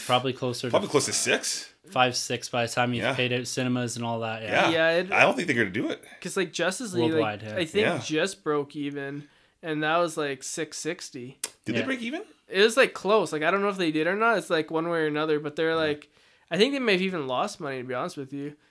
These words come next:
Speaker 3: So,
Speaker 2: I
Speaker 3: like,
Speaker 2: think
Speaker 3: they,
Speaker 2: it did.
Speaker 3: they did six sixty on a three hundred million dollar budget.
Speaker 1: Yeah.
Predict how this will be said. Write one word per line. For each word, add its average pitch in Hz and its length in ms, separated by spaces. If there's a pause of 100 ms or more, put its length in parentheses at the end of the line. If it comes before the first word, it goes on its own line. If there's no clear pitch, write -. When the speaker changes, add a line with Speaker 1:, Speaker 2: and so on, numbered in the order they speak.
(280)
Speaker 3:
So, 165 320
Speaker 2:
I 156 100
Speaker 3:
like, 151 60
Speaker 2:
think 139 120
Speaker 3:
they, 175 120
Speaker 2:
it - 240
did. 185 100
Speaker 3:
they 185 100
did 233 180
six - 280
sixty 147 560
on 151 160
a 151 60
three 160 240
hundred 160 280
million 131 280
dollar 123 200
budget. 117 340
Speaker 1:
Yeah. 104 180